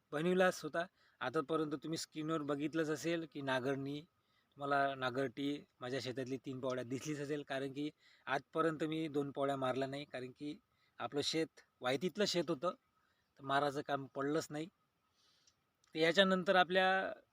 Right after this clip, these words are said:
शेतामध्ये जर दोन पावड्या मारायचं काम पडलं, तर नक्की मी व्हिडिओ बनवणार शेतकरी मित्रांनो, तर त्याचा पण व्हिडिओ मी शेअर करणार, नाही का.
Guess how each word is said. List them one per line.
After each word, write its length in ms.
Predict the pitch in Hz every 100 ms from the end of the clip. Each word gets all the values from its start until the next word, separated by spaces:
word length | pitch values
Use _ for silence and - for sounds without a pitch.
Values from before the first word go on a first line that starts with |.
| _ _ _ _ _ _ _ _ _ _ _ _
शेतामध्ये 480 | - 147 156 151 156
जर 120 | 175
दोन 260 | 156 165 151
पावड्या 260 | 156 156
मारायचं 340 | 143 139 135 139
काम 180 | 147 135
पडलं, 420 | 147 147 143 123 -
तर 60 |
नक्की 300 | 113 120 -
मी 160 | 123 127
व्हिडिओ 180 | 120 120
बनवणार 440 | 117 123 139 147 135
शेतकरी 340 | 131 - 139
मित्रांनो, 380 | 139 135 139 151 - _ _ _ _ _
तर 40 | 127
त्याचा 320 | 139 139 160 170 - _ _
पण 120 | 139
व्हिडिओ 240 | 139 127 131
मी 160 | 143
शेअर 260 | 151 127 120
करणार, 400 | - 117 113 107 - _ _ _ _ _ _ _ _
नाही 100 | 151
का. 120 | 160